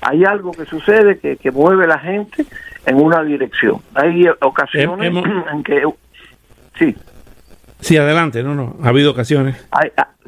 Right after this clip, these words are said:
Speaker 1: ha habido ocasiones en las cuales al producirse un hecho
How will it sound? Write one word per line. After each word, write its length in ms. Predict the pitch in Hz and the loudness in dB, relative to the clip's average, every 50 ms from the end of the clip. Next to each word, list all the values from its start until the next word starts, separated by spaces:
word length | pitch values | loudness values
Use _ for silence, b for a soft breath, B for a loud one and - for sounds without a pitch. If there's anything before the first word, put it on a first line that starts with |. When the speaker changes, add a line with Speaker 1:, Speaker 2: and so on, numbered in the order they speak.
| - - | -8 -2
Speaker 1:
ha 80 | - - | 0 2
habido 280 | 143 156 160 165 190 | 4 4 4 4 2
ocasiones 560 | 180 185 185 180 - 202 196 202 202 214 226 220 | 0 0 -2 -2 2 2 2 2 2 2 2 2
en 80 | 226 | 2
las 120 | 226 226 - | 2 0 -2
cuales 340 | - 180 180 196 226 233 | 0 0 0 2 2 0
al 120 | 175 156 - | -2 -2 -2
producirse 580 | - 160 156 151 131 - - 214 - - 196 | 0 2 2 2 2 2 0 0 2 2 0
un 200 | 196 202 196 202 202 | 0 0 0 0 0
hecho 340 | 185 - - - 247 320 | 0 0 0 0 0 0